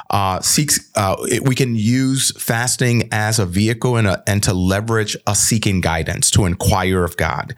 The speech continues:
"God, where do you want me to go? Where do you want me to live? Who do you want me to marry? What, what future, the, the future you have for me? Um, and, and give me focus and clarity as to your will for my life." So it can be to focus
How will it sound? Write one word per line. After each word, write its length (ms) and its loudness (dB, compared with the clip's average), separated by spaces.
"God, 180 -4
where 120 -2
do 60 -4
you 80 -2
want 160 -2
me 80 2
to 80 0
go? 240 0
Where 120 0
do 40 0
you 80 2
want 160 0
me 100 2
to 80 2
live? 380 2
Who 80 4
do 60 2
you 60 2
want 160 0
me 80 0
to 80 4
marry? 400 2
What, 320 0
what 200 0
future, 760 0
the, 180 0
the 140 -2
future 480 0
you 260 2
have 320 -2
for 120 -2
me? 420 0
Um, 460 0
and, 540 2
and 240 0
give 200 0
me 140 2
focus 480 -2
and 120 2
clarity 640 0
as 380 -2
to 120 0
your 260 0
will 380 0
for 160 -2
my 160 0
life." 260 -2
So 200 2
it 100 -2
can 320 2
be 380 2
to 140 2
focus 840 0